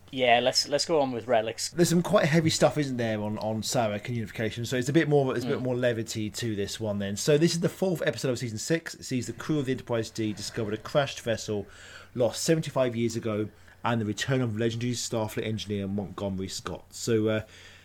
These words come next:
Speaker 2: it was written by Ronald D. Moore and directed by Alexander Singer. Relics aired in the U S in October ninety-two and U K in August ninety-five. Now, this is the last big original series crossover before Star Trek Generations. What are your thoughts, Jeff, on this episode and the return of Scotty?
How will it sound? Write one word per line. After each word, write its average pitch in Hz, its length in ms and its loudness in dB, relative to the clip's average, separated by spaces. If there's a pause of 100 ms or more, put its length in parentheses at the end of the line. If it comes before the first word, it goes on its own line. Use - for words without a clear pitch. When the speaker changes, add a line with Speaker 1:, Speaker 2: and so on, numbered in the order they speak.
(220)
Speaker 2:
it - 60 0
was 131 120 4
written 151 180 6
by 135 100 4
Ronald 123 300 2
D. 117 120 2
Moore 143 280 8
and 151 100 6
directed 113 280 0
by 113 80 2
Alexander 98 500 -2
Singer. 139 420 2 (340)
Relics 127 380 2
aired 120 220 2
in 104 60 -8
the 104 80 -6
U 113 200 2
S 113 220 2
in 107 80 -4
October 107 400 -4
ninety-two 104 720 0
and 104 300 -2
U 110 180 -2
K 113 240 -4
in 107 60 0
August 101 300 -4
ninety-five. 123 920 -2 (680)
Now, 147 160 6
this 151 200 8
is 160 40 0
the 156 100 6
last 156 580 8
big 143 200 2
original 120 320 0
series 113 280 -2
crossover 110 420 -4
before 117 380 0
Star 113 200 4
Trek 90 160 -4
Generations. 101 840 -4
What 147 180 6
are 160 40 -2
your 151 140 8
thoughts, 123 300 -2
Jeff, 110 400 0
on 110 140 -2
this 107 180 -4
episode 110 500 -4
and 98 160 -4
the 101 60 -6
return 101 340 -6
of 92 60 -10
Scotty? 92 440 -10